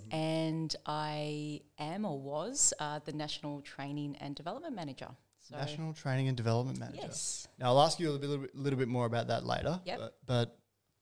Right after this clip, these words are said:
Speaker 1: I always start by trying to get to know the guest a bit,
Speaker 2: Mm-hmm.
Speaker 1: little bit more.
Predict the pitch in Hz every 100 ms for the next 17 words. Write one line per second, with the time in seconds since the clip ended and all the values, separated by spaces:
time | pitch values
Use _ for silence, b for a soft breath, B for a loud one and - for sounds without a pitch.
0 | _ _ _ _ 135 143 131 147 127 123
1 | 113 - - - 120 113 117 - 117 120
2 | 117 - - 196 170 117 120 - 120 160